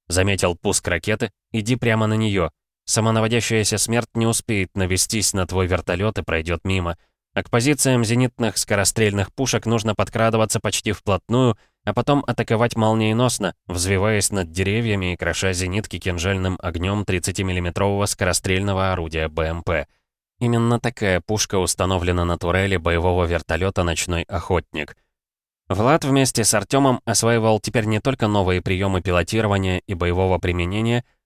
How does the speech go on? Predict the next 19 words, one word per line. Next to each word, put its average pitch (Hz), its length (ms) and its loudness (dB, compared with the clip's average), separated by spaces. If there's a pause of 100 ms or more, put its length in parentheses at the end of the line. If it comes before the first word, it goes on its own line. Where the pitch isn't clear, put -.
но 123 120 2
и 135 60 4
новейшее 98 540 0
оружие. 80 600 0 (360)
Боевые 131 420 2
вертолеты 123 540 2
действуют 120 560 0
на 110 120 2
переднем 110 460 0
крае, 85 380 0 (220)
и 95 80 -8
для 92 160 -4
них 85 240 -6
главное — 107 540 -2
простота 101 460 -4
и 101 80 -2
надежность 98 640 -4
боевого 87 420 -2
применения. 87 720 -4